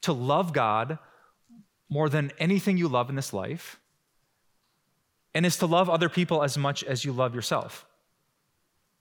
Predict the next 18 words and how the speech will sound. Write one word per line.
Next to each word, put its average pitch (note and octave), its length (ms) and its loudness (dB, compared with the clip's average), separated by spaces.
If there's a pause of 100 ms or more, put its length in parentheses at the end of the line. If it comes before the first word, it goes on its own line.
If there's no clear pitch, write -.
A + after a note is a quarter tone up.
(420)
To, - 100 -14 (100)
to B2 100 -2
value D3 280 0
people, C3 440 -8 (1000)
serve D#3+ 420 0
people, B2 460 -8 (1080)
prioritize A#2+ 640 0
people. A2 260 -6
And G#2 80 -6
if G#2 120 -6
you've F3+ 120 0
ever D3+ 140 0
met D3 180 -2
people, A#2 380 0 (1200)
uh, G#2+ 220 -10
that's C3+ 140 -4
not C#3+ 120 0
easy. G2+ 260 -6